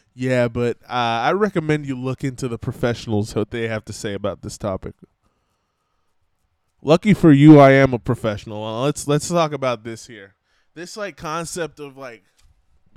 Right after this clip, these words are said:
<sighs> this high value man, high value woman shit.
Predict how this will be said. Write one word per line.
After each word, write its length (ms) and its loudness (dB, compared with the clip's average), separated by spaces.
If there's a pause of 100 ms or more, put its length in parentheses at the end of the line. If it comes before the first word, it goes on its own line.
(1500)
<sighs> 2000 -20
this 180 2
high 260 4
value 360 8
man, 360 -2
high 240 2
value 400 2
woman 420 0
shit. 380 -10